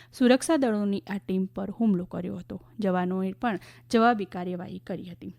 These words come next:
આ અથડામણમાં ત્રણ જવાનો શહીદ થયા હતા. દરમિયાન ચૌદ જવાનો ઘાયલ થયા હતા. ઘાયલ જવાનોને સારવાર માટે રાજધાની રાયપુર મોકલવામાં આવ્યા છે. મહારાષ્ટ્રના રા-, રાજ્યપાલ રમેશ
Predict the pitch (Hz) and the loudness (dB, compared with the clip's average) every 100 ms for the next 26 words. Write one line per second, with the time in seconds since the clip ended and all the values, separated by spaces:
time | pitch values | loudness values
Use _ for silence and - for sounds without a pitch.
0 | - - 175 190 185 185 190 196 202 202 | -16 -10 -8 -6 -4 0 0 2 0 0
1 | 180 180 185 190 175 - 175 180 - 196 | 0 0 -2 -2 -4 -4 -4 -4 -4 -4
2 | 180 185 190 233 294 _ - - 226 226 | -4 -4 -4 -6 -6 _ -20 -2 6 8
3 | 240 269 269 - 254 240 - 160 151 185 | 8 8 4 2 2 2 -2 -6 -4 -4
4 | 208 190 151 - - 151 151 165 - - | -4 -4 -4 -6 -10 -10 -12 -18 -20 -14
5 | 202 180 190 190 180 180 190 196 220 202 | -4 -2 -2 -2 -2 0 0 0 0 -2
6 | 175 175 175 190 262 202 - - - 220 | -2 -2 -2 0 0 -2 -4 -10 4 6
7 | 220 208 247 269 208 170 175 269 214 175 | 8 6 4 4 2 0 0 0 -2 -2
8 | 185 175 165 - 185 170 151 - 202 _ | -6 -8 -8 -10 -10 -10 -12 -16 -18 _
9 | _ _ _ _ _ _ _ _ - _ | _ _ _ _ _ _ _ _ -20 _
10 | _ _ _ _ _ _ _ _ _ _ | _ _ _ _ _ _ _ _ _ _
11 | _ - 233 247 262 311 302 302 277 240 | _ 6 12 12 12 10 6 6 6 4
12 | 240 240 233 220 247 269 277 294 240 220 | 2 2 0 0 0 4 4 4 2 0
13 | 220 | -2